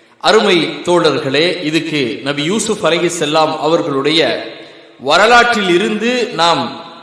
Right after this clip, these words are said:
துவங்கினால்தான் உங்களுடைய கேள்விக்கு நிச்சயமாக பதில் கிடைக்கும். இந்த யூசுப் அலைஹிஸ்ஸலாம் அவர்களுடைய இந்த வரலாற்று, இந்த சிறிய கனவின் வரலாற்றின் அடிப்படையிலும்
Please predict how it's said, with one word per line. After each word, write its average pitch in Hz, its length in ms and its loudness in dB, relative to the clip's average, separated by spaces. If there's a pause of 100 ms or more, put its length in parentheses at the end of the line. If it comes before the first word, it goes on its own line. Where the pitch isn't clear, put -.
(200)
துவங்கினால்தான் 175 1040 2 (400)
உங்களுடைய 165 600 0
கேள்விக்கு 208 560 0
நிச்சயமாக 151 680 -2
பதில் 156 340 -2
கிடைக்கும். 156 560 -4
இந்த 170 300 0 (640)
யூசுப் 202 320 -2
அலைஹிஸ்ஸலாம் 175 500 0
அவர்களுடைய 147 540 -2
இந்த 185 600 -2
வரலாற்று, 160 480 2
இந்த 135 140 -6
சிறிய 175 440 -4
கனவின் 156 440 -4
வரலாற்றின் 139 600 -2
அடிப்படையிலும் 131 760 -8